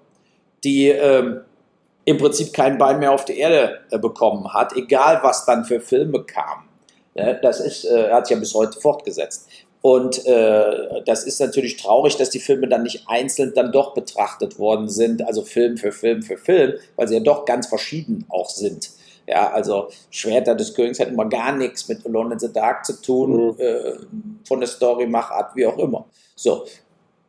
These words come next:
Speaker 1: Aber da kam dann wirklich so die Situation ins Rollen. Und natürlich, ich bin eben, sagen wir mal so, <laughs>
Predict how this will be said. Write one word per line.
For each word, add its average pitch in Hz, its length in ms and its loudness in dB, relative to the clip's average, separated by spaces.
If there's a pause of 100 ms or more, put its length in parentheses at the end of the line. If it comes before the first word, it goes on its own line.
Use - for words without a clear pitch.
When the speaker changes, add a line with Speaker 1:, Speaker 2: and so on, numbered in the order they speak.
(120)
Speaker 1:
Aber 143 220 6
da 147 340 4
kam 160 320 0
dann 151 180 2
wirklich 143 380 0
so 131 640 6
die 131 320 -4
Situation 127 640 2
ins 107 200 -6
Rollen. 131 640 2 (800)
Und 147 520 2 (300)
natürlich, 156 960 0 (600)
ich - 180 -2
bin 208 160 4
eben, 190 280 2
sagen 170 180 4
wir 160 60 2
mal 151 120 4
so, 139 360 4 (220)
<laughs> 120 200 -2